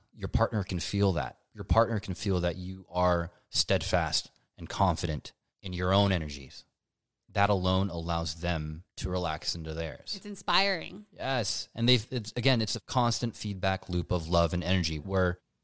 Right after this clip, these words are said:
Speaker 1: they identify blocks whenever they come up, 'cause they will. You know, no relationship is perfect. Blocks will come up, but it's the, it's their ability to move past that.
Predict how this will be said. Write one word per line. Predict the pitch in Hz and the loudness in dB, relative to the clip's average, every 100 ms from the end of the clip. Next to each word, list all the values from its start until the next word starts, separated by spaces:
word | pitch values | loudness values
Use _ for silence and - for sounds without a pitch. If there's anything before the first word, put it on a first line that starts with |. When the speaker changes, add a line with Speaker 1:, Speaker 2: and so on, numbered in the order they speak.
| _ | _
Speaker 1:
they | 98 92 | -6 -2
identify | 90 113 202 120 | 2 2 4 2
blocks | 95 92 87 - - | 4 4 2 2 -4
whenever | 92 87 85 | -2 -2 -2
they | 82 | -4
come | 95 | -4
up, | 120 - | -4 -4
'cause | 101 | -6
they | 95 170 | 0 2
will. | 190 120 80 117 _ _ _ | 4 2 2 -6 _ _ _
You | 113 | -8
know, | 92 107 | -4 -2
no | 139 143 | 2 4
relationship | 156 113 - - 101 | 4 4 2 0 -4
is | 85 | -4
perfect. | - 190 202 - - _ 104 | -6 -4 -2 -6 -8 _ -6
Blocks | 113 107 - - | 2 2 2 -6
will | 107 107 | -4 -4
come | - 95 | -2 0
up, | 165 113 - - - | 2 0 -4 -12 -6
but | |
it's | 110 - | -4 -2
the, | 120 - | -2 -4
it's | 123 - | -4 2
their | 123 117 | 4 6
ability | 92 104 107 101 98 | 4 2 2 2 0
to | - | -2
move | 92 90 - | 0 -2 0
past | - 214 202 - | 0 2 2 0
that. | 82 69 - | -2 -8 -8